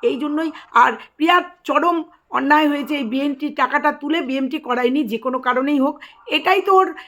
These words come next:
একদম ফার্স্ট ওকে অবিশ্বাসের জায়গা থেকে, জায়গা শুরু হয়েছে ওকে নিয়ে। তো যাই হোক, তারপরেও রিমি রূপার টাকাটা নিয়ে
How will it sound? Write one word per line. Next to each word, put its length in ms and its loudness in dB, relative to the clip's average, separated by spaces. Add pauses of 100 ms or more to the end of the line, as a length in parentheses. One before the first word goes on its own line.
(120)
একদম 420 4 (140)
ফার্স্ট 380 6
ওকে 220 0
অবিশ্বাসের 500 0
জায়গা 280 0
থেকে, 200 -10
জায়গা 360 0
শুরু 280 -8
হয়েছে 260 -2
ওকে 140 -8
নিয়ে। 160 -14 (340)
তো 100 -8
যাই 240 2
হোক, 120 0 (220)
তারপরেও 420 2
রিমি 220 -2
রূপার 320 -4
টাকাটা 300 -6
নিয়ে 280 -2